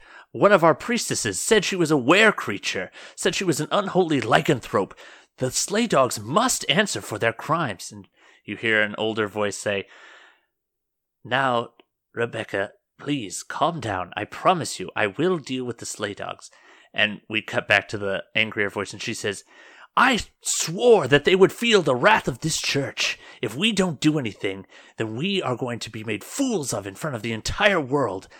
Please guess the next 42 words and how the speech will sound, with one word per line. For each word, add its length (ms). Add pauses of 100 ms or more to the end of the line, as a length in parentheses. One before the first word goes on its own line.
(120)
They 140
must 680 (100)
be 100
held 480
responsible, 840
or 240
I'm 340
going 240
to 100
do 160
something 340
drastic." 640 (540)
And, 400 (480)
uh, 260
the 220
older 260
woman 260
says, 380
"That's 160
enough. 480 (540)
I 100
said 240
I 80
would 160
deal 180
with 180
it, 180 (200)
and 80
I 80
will. 440 (960)
You're 140
dismissed." 680 (500)
And 120
then 80
we 80
see 240
her 260
kind 160
of 140
walking 600
along 420
the, 140